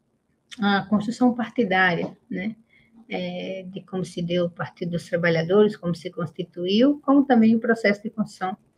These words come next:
do Partido Comunista Chinês. É, mas eu não sabia que eu ia me impactar <laughs> tanto, né, é,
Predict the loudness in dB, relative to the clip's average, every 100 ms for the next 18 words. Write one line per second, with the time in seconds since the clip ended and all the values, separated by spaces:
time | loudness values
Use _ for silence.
0 | -20 -20 -18 -14 -4 -2 -4 -6 -4 -2
1 | -4 -6 0 0 0 _ _ -20 -20 -20
2 | _ 4 8 8 8 4 0 -8 _ 0
3 | 6 8 8 8 8 8 6 4 0 2
4 | 4 6 8 10 8 6 6 8 8 6
5 | 4 2 2 2 0 0 0 2 6 6
6 | 6 2 0 4 4 6 4 2 0 0
7 | -2 -6 -12 _ 0 2 4 4 4 2
8 | -2